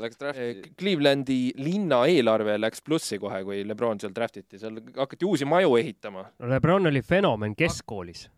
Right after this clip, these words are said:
Speaker 3: Curry tuli põhimõtteliselt keskkoolist välja, mitte keegi ei tahtnud teda.
Speaker 2: Ja Davidson vist oli ta ülikool, eks ju?
Speaker 1: Jah.
Speaker 2: Ja see, ja ta ei olnud, jah, highly drafted,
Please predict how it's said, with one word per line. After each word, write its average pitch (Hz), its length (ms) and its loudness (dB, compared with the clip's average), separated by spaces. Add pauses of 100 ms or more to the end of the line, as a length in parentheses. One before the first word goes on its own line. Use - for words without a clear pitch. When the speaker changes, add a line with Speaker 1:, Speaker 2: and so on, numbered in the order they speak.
(600)
Speaker 3:
Curry 160 320 -2
tuli 131 320 2 (240)
põhimõtteliselt 151 480 -2
keskkoolist 127 480 -4
välja, 147 320 2
mitte 120 160 -4
keegi 135 240 -2
ei 139 80 -4
tahtnud - 240 -12
teda. - 240 -20 (540)
Speaker 2:
Ja 131 160 -6
Davidson 135 540 0
vist - 180 -8
oli 104 80 -4
ta 110 140 -4
ülikool, 101 260 -4
eks 104 220 -12
ju? 107 40 -8 (140)
Speaker 1:
Jah. 113 140 -16 (180)
Speaker 2:
Ja 113 140 -6
see, 135 120 0 (120)
ja 143 100 2
ta 160 160 2
ei 175 80 4
olnud, 165 240 4
jah, 135 160 2
highly 113 960 -2
drafted, 123 400 -4